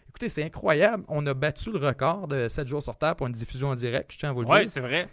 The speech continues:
Speaker 1: C'est,
Speaker 2: Ben
Speaker 1: euh,
Speaker 2: oui.
Speaker 1: quatre cent cinquante, quatre cent soixante
Speaker 2: Ah ouais, on a
Speaker 1: quelques
Speaker 2: monté jusqu'à
Speaker 1: personnes,
Speaker 2: quatre cents,
Speaker 1: ouais,
Speaker 2: ah ouais,
Speaker 1: qui ont
Speaker 2: c'est
Speaker 1: été
Speaker 2: bon,
Speaker 1: avec
Speaker 2: ça.
Speaker 1: nous. Je me
Speaker 2: Ok.
Speaker 1: demande si on n'a pas touché cinq cents à un certain moment.
Speaker 2: Ok.
Speaker 1: Euh, c'est phénoménal. Écoutez, ça n'a aucun sens, ça. C'est,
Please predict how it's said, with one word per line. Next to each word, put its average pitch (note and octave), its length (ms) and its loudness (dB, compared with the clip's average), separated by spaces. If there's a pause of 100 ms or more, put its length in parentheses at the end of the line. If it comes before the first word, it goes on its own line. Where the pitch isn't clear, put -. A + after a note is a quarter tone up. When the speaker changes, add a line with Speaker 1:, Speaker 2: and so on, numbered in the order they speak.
Speaker 1:
C'est, - 220 0
Speaker 2:
Ben C#3+ 100 6
Speaker 1:
euh, C#3 60 6
Speaker 2:
oui. D#3+ 100 0
Speaker 1:
quatre E3 180 4
cent G#3 220 2
cinquante, F3 520 0
quatre B2+ 140 -2
cent F3 120 -2
soixante D3 460 0
Speaker 2:
Ah A3+ 180 0
ouais, F3+ 60 4
on F3+ 80 4
a D3+ 40 -2
Speaker 1:
quelques D3+ 120 0
Speaker 2:
monté E3 160 0
jusqu'à F3 180 -2
Speaker 1:
personnes, E3+ 200 0
Speaker 2:
quatre - 160 -6
cents, - 80 -4
Speaker 1:
ouais, E3 160 4
Speaker 2:
ah C#3 100 4
ouais, G3+ 60 2
Speaker 1:
qui D3+ 60 2
ont C#3 40 0
Speaker 2:
c'est B2+ 60 -2
Speaker 1:
été D3 100 4
Speaker 2:
bon, F#3 60 10
Speaker 1:
avec D3 220 4
Speaker 2:
ça. - 40 -4
Speaker 1:
nous. F#3 160 0
Je C#3+ 80 -2
me C#3 60 -2
Speaker 2:
Ok. D3 40 -2
Speaker 1:
demande F#3+ 140 0
si - 80 0
on F3+ 60 2
n'a D#3 100 0
pas F#3 140 0
touché - 260 -6
cinq D#3+ 400 -4
cents - 260 -4
à D#3 40 -4
un B2+ 100 -4
certain D#3 340 -6
moment. B2+ 240 -4
Speaker 2:
Ok. E3+ 200 -6 (380)
Speaker 1:
Euh, A#2+ 580 0
c'est A#2 260 -8
phénoménal. B2 600 -4
Écoutez, A2+ 200 -8
ça A2 120 -4
n'a - 20 -2
aucun B2 240 0
sens, E3 280 -2
ça. E3 60 -6
C'est, - 180 -8